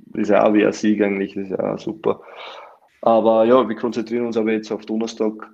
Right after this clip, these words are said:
äh, weil wir einfach von Spiel zu Spiel schauen und wir wollen am Donnerstag, äh, so eine Leistung abrufen wie in der zweiten Halbzeit gegen Admira.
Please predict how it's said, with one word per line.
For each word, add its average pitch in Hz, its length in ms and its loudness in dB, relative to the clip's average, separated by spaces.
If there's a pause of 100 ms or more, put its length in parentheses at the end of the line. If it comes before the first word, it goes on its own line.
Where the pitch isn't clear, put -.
(360)
äh, - 80 -12
weil 95 380 -4
wir 98 120 0
einfach 101 200 -2
von 98 180 -6
Spiel - 260 -2
zu 110 120 -2
Spiel 110 240 4
schauen 104 280 0
und 95 200 -4
wir 98 100 -2
wollen 98 160 2
am 95 80 -2
Donnerstag, 98 640 -2 (640)
äh, 98 300 6
so - 180 0
eine 104 140 4
Leistung 107 280 2
abrufen 107 460 0
wie 110 60 4
in 107 80 2
der 107 100 0
zweiten 104 320 0
Halbzeit 104 300 -4
gegen 98 160 -2
Admira. 208 440 0